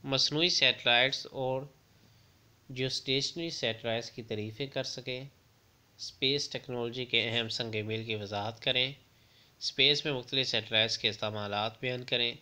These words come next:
तहकीक करें कि मसनूई सैटेलाइट ने स्पेस के मतलब हमारे इल्म को बेहतर बनाया और स्पेस रिसर्च के लिए इस्तेमाल किए जाते हैं।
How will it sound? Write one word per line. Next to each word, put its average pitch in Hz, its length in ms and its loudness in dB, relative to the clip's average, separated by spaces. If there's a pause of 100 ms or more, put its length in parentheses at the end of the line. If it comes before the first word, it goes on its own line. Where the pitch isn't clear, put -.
(520)
तहकीक 127 520 2
करें 123 260 6
कि 123 100 -2
मसनूई 123 440 -2
सैटेलाइट 110 580 -4
ने 131 100 -6
स्पेस 123 440 -4
के 127 120 -6
मतलब 110 420 -6 (580)
हमारे 120 360 0
इल्म 120 280 -2
को 117 160 -6
बेहतर 113 340 -4
बनाया 101 460 -6 (580)
और 147 200 0
स्पेस 135 460 -2
रिसर्च 131 420 -4
के 113 140 -4
लिए 113 160 -2
इस्तेमाल 113 460 -6
किए 113 180 -2
जाते 104 300 -6
हैं। 101 220 -14